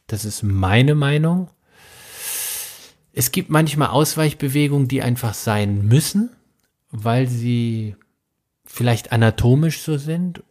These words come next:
oder weil sie aufgrund deiner Gegebenheiten, sagen wir mal Schmerzbereiche oder Verletzungsbereiche et cetera,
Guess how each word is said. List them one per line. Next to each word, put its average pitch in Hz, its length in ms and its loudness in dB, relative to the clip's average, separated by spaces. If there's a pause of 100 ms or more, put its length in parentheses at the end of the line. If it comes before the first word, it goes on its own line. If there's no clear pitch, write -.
(140)
oder 156 800 2
weil 127 180 0
sie 131 120 0
aufgrund 131 500 -2
deiner 120 220 2
Gegebenheiten, 113 1200 0
sagen 110 240 -2
wir 131 60 2
mal 120 180 2
Schmerzbereiche 120 1500 0
oder 110 240 -4
Verletzungsbereiche 120 1040 -4
et 120 100 -6
cetera, 123 460 -2